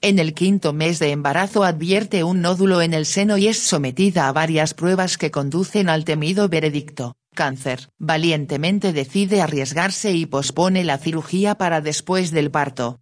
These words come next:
y mientras tanto, se somete a cuatro ciclos de quimioterapia para contener el avance del tumor. Después del nacimiento de su bebé,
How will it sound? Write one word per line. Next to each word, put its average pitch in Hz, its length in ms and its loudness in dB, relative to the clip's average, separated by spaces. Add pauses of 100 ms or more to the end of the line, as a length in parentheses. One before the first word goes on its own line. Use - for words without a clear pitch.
(120)
y 202 160 2
mientras 170 540 2
tanto, 214 420 0 (180)
se 208 280 2
somete 202 480 0
a 156 100 0
cuatro 180 400 0
ciclos 151 460 0
de 151 120 0
quimioterapia 147 840 -2
para 143 240 0
contener 156 520 -2
el 156 120 2
avance 175 420 0
del 156 200 2
tumor. 143 520 -4
Después 165 560 0
del 160 180 2
nacimiento 160 640 0
de 165 100 -2
su 165 140 -4
bebé, 147 420 -4